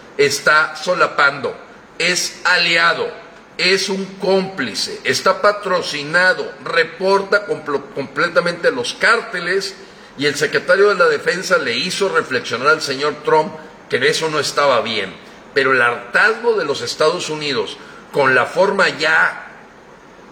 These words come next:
en fin, abierta de los abrazos a que México se convierta en un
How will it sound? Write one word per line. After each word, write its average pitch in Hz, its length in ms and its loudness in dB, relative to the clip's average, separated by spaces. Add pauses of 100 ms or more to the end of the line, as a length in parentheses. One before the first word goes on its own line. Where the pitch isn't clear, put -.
(360)
en 139 220 0
fin, 185 440 -2
abierta 170 760 2
de 143 100 4
los 127 220 -4
abrazos 123 680 0 (400)
a 127 200 0
que 123 100 0
México 170 480 -4
se - 140 -4
convierta 139 540 0
en 131 100 0
un 165 180 -8